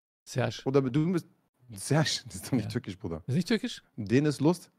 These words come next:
Speaker 2: Dennis Lust.
Speaker 1: Dennis klingt,
Speaker 2: Dennis
Speaker 1: reimt,
Speaker 2: Lust.
Speaker 1: Dennis reimt sich auf Penis, das ist nicht so cool.
Speaker 2: <laughs>
Speaker 1: Mein Penis ist schon cool,
Speaker 2: Ste-,
Speaker 1: aber
Speaker 2: Wie würdest du den Nachnamen? Stefan Özdemir.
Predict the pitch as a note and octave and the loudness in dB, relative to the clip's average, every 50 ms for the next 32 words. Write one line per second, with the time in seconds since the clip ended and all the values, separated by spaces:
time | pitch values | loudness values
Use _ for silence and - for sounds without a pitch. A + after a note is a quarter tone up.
0 | _ _ _ _ _ - A2+ A2+ B2+ C#3+ C#3+ - - A#2 C#3 D3+ - - - B2+ | _ _ _ _ _ -2 0 2 4 4 4 2 2 2 2 2 2 0 -6 6
1 | A2 C#3 E3+ G3 G#3+ - - E3+ F3+ F3+ E3 D#3 D#3 F3+ - - E3 D#3+ E3+ E3 | 8 8 8 10 6 4 4 4 4 4 6 8 8 6 6 4 0 -2 -2 -2
2 | D3+ B2+ F3 G3+ A3+ G3+ E3+ F3 F3+ F#3 E3+ F3 D#3+ C#3+ - - D#3 D3+ C#3+ A#2 | 2 4 4 4 6 4 6 6 4 4 6 4 4 4 4 2 2 2 2 0
3 | - - C#3 - D#3 D#3 - - C#3+ A#2+ - - B2+ A2 - - _ _ _ - | 0 0 0 0 0 -2 0 -2 -4 -2 0 0 0 0 -2 -8 _ _ _ -18
4 | - D#3 C#3+ - - - - F3 - - - E3+ - - - - - - D#3 C3 | -4 -2 -2 -2 2 4 4 4 4 4 2 2 2 2 0 0 4 6 6 8
5 | - - G3 A3 F3+ C#3+ D3 C3 - E3 C3+ - - A3 A3 F3 C3 A#2 A#2+ A#2 | 10 12 12 12 10 10 8 6 4 4 4 6 8 8 10 10 10 10 10 8
6 | G#2+ G2+ - - _ _ _ - - C#3+ F3+ F#3+ A#3 A#3 - - - B3+ B3 A#3+ | 6 4 0 -8 _ _ _ -6 0 0 4 4 4 2 2 0 -2 0 0 2
7 | A3 G3+ F#3+ F#3 D#3+ E3+ C3+ A2+ G#2 F#2+ - - _ - - - E3+ F3 G3 F#3 | 2 2 0 2 2 2 2 2 2 -2 -6 -10 _ -8 -2 -2 0 0 0 -2
8 | F3 G3 F#3 - - F3+ D3+ B2+ G#2 G2 | -2 -4 -4 -2 -4 -2 0 0 -2 -4